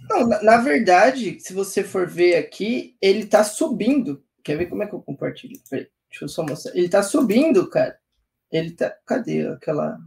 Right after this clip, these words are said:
ah, tá aqui. É, se você ver, ele não para de subir.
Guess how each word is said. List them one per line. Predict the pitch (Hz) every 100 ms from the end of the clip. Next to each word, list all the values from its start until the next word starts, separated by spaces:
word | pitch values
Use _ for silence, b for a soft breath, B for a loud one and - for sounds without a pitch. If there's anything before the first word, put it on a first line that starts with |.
| _ _ -
ah, | 143
tá | -
aqui. | 135 - _ _ _
É, | 175 165
se | 156 185
você | 185 220 208
ver, | 165 185 214 233 - _
ele | 196 220
não | 240 262 -
para | 214 254 233
de | 247
subir. | - 269 254 214